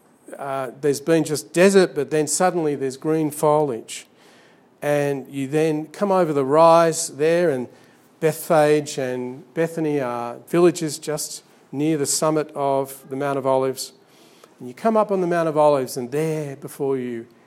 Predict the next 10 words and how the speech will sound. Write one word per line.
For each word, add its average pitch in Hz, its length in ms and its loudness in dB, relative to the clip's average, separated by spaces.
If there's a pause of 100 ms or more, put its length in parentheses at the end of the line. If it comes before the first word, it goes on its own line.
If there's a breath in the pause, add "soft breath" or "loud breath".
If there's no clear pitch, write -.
(500 soft breath)
is 135 340 -6
Jerusalem 123 920 -8 (120)
across 165 500 -2
the 147 120 -10
Kidron 131 500 -4
Valley. 120 460 -4 (680 soft breath)
And 147 200 -2
it 151 160 -2
is 139 400 -8 (180)
absolutely 135 920 -4